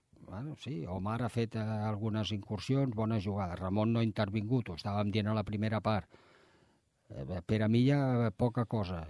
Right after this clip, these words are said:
i Puado, poca cosa. Bueno, i Braithwaite, clar, quan un equip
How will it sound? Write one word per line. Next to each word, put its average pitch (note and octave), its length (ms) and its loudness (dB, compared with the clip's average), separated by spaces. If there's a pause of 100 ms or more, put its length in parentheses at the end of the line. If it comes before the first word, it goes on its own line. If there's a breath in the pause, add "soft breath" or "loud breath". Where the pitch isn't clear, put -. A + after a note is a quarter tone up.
(100)
i G2 80 -4
Puado, B2+ 760 2
poca A#2+ 340 -2
cosa. F#2+ 360 -6
Bueno, A2+ 260 2
i G#2 160 2
Braithwaite, B2+ 600 4 (1600 soft breath)
clar, D3 200 4 (380)
quan G2+ 280 4
un F#3+ 160 10
equip A2 380 2